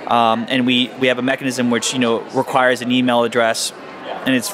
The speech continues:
it's actually really simple because it's, uh, it's using Facebook Connect. So we pull the email address from the Facebook. <coughs> They don't, excuse me, they don't have to type anything. And, uh,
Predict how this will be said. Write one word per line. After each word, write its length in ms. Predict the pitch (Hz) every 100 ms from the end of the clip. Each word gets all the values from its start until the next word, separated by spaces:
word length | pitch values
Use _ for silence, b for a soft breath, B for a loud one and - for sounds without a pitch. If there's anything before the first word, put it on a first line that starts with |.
| -
it's 180 | 127 -
actually 280 | 131 - 120
really 360 | 123 123 117 -
simple 420 | - 143 127 117
because 200 | - 113
it's, 160 | 110 -
uh, 280 | 110 92 -
it's 160 | - 143
using 220 | 131 127
Facebook 380 | 143 131 131 -
Connect. 320 | 151 131 -
So 80 | 120
we 80 |
pull 200 | - 139
the 280 | 123 120 120
email 180 | 123 117
address 200 | 117 117
from 220 | - 110
the 60 | 113
Facebook. 380 | 120 143 - - - B B B - - -
<coughs> 0 |
They 120 | 170
don't, 120 | 160 -
excuse 260 | - 185 151
me, 60 |
they 80 | 139
don't 120 | 135
have 100 | 156
to 80 | 143
type 260 | - 135 135
anything. 400 | 113 104 113 117 - - - - - - -
And, 220 | 139 139
uh, 180 | 139